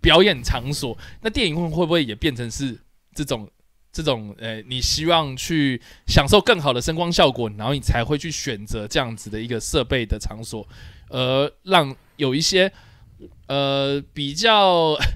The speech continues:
<laughs> 比较中，中下水准品质的，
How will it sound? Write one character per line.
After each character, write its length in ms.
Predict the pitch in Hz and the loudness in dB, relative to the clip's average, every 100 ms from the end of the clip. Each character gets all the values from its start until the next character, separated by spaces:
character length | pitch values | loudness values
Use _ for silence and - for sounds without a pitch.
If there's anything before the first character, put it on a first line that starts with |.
| - | -6
<laughs> 260 | - - | -20 -10
比 100 | 135 | -4
较 220 | 151 214 | 2 2
中， 640 | 180 - 196 185 196 202 202 | 0 0 0 0 -6 -10 -6
中 260 | 202 190 202 | -4 -2 -2
下 480 | - 202 139 117 - | 2 4 2 0 -8
水 300 | - 139 131 | -8 -4 -4
准 340 | 139 139 107 | -2 -4 -4
品 260 | 101 131 113 | -8 -8 -8
质 300 | 110 - 110 | -12 -10 -8
的， 260 | 120 117 | -4 -4